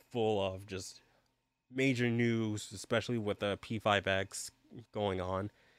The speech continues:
And sometime this week, or I believe it should be next week, we're gonna be hearing whatever the news is gonna be about that, uh,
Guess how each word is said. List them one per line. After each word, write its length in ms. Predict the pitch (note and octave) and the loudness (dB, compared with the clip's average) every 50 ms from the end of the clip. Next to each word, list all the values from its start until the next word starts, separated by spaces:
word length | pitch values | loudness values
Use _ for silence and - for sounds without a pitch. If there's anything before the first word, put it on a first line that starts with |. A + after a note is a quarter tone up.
| _ _ _ - | _ _ _ -6
And 560 | G2+ G2+ G#2 G#2 G2+ G#2 G2+ G2+ G#2+ G#2+ G#2 | -2 0 2 2 2 2 0 0 -2 -4 -6
sometime 880 | - - - A#2+ B2+ B2 - - - - C3 C3 C#3 C#3 C#3+ C#3+ D3 B2+ A#2+ A#2 A2+ | -6 -4 -2 -2 -2 -2 -6 -8 -6 -4 -2 0 0 2 2 0 0 -2 -6 -8 -2
this 360 | A#2+ C3 B2+ A#2+ - - - | 0 0 0 0 0 -4 -4
week, 400 | A2 G#2+ A2 C3 F#3 A3+ - - | -4 -2 0 -2 -2 -2 -2 -2
or 320 | A2 A2+ A2+ A2 G#2+ G#2+ G2 | 0 2 2 2 2 2 0
I 80 | G2 | 0
believe 460 | G2 G2+ G2+ G#2 B2 C#3 D#3+ E3+ C3 G2 | -2 -2 -2 -2 0 0 0 -2 -4 -6
it 40 | |
should 440 | - - - - - - A2+ A2 G2 | -10 -10 -10 -8 -6 -4 -4 -4 -4
be 240 | G#2 G#2 G2 G2+ F#2+ | -6 -6 -6 -6 -6
next 500 | F#2+ F#2+ F#2+ F#2+ G2 F#2+ - - - - | -6 -8 -6 -4 -4 -4 -4 -6 -8 -6
week, 340 | G#2 G2 G2 G2 G2+ - - _ _ _ _ _ - | -4 -2 -2 -2 -4 -8 -16 _ _ _ _ _ -10
we're 140 | - G2+ G2+ | -6 -4 -4
gonna 100 | G#2 G2 | -2 -2
be 560 | F#2+ G2 F#2 F#2+ F#2+ F#2 F#2 F#2+ F#2+ G2 - _ _ _ _ _ _ _ | -2 -4 -4 -4 -4 -4 -6 -6 -6 -8 -10 _ _ _ _ _ _ _
hearing 460 | - - A#2 A#2 A#2 A#2 A#2 A2+ A2 | -4 0 2 4 4 4 4 2 2
whatever 400 | G#2+ A#2 A#2 A#2 A2+ A2+ A#2 A#2 | 2 2 2 2 2 4 2 2
the 140 | A2+ G#2+ A2+ | 2 2 0
news 560 | A2 G#2+ A2 A2+ A#2+ A#2+ A#2+ A#2+ A#2+ A#2+ A#2 | 0 2 2 4 4 4 4 4 4 2 2
is 220 | A2+ A2 A2 A2 A2 | 0 -2 -4 -6 -2
gonna 260 | - B2+ B2 A#2+ A2+ | 0 2 2 2 2
be 240 | G2+ A2+ A#2 A#2 A#2+ | 0 0 2 2 2
about 560 | A#2 A2+ A2 - - A2+ A2+ A2 A2 G#2+ A2 | 2 0 0 0 2 2 4 2 2 0 2
that, 320 | A2 A2 A2 - - - | 2 2 0 0 -2 -2
uh, 300 | A2+ A2 G#2+ A2 A2 G#2+ | 0 2 2 2 2 0